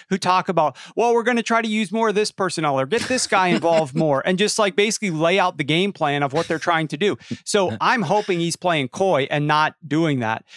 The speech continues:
Speaker 1: The, another one that was very surprising to me was the Buffalo Bills, and this was in a positive, uh, manner. They only used on early downs in the first three quarters. And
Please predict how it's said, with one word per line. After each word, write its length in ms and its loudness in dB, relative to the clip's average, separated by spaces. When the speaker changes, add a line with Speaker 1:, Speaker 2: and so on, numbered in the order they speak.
Speaker 1:
The, 240 0
another 380 2
one 200 2
that 140 2
was 220 0
very 240 0
surprising 500 0
to 100 -6
me 280 -2
was 380 2
the 100 2
Buffalo 400 2
Bills, 400 2
and 180 -2
this 200 -4
was 160 0
in 120 0
a 60 0
positive, 840 0
uh, 380 0
manner. 460 -2
They 300 2
only 320 2
used 320 0
on 140 2
early 240 0
downs 240 2
in 80 -4
the 60 -6
first 220 -2
three 140 -4
quarters. 380 -2
And 120 -2